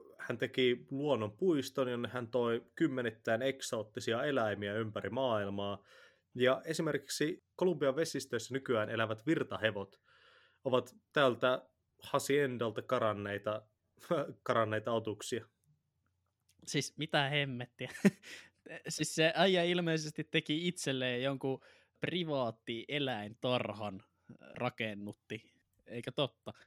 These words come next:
Speaker 1: Joo, kyllä, kyllä.
Speaker 2: Joo, joo. Kuskas, kuskas eksoottisia eläimiä tai Afrikasta ja ympäri maailman omille mailleensa ja oli, olipahan siinä sitten varmaan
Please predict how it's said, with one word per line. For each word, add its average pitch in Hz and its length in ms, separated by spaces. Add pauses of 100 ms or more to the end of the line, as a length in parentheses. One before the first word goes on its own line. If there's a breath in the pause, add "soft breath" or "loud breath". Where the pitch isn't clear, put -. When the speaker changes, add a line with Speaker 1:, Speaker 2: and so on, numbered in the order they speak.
(680 soft breath)
Speaker 1:
Joo, 160 180
kyllä, 120 320 (140)
kyllä. 110 240 (1080 soft breath)
Speaker 2:
Joo, 147 260 (140)
joo. 139 200 (100)
Kuskas, - 460 (120)
kuskas 202 400 (460 soft breath)
eksoottisia 147 800
eläimiä 135 600 (160)
tai 123 220
Afrikasta 120 600
ja 117 100
ympäri 117 320
maailman 113 520 (500 soft breath)
omille 120 280
mailleensa 107 760
ja 98 160 (1200)
oli, 131 260
olipahan 175 400
siinä 190 200
sitten 165 300
varmaan 165 460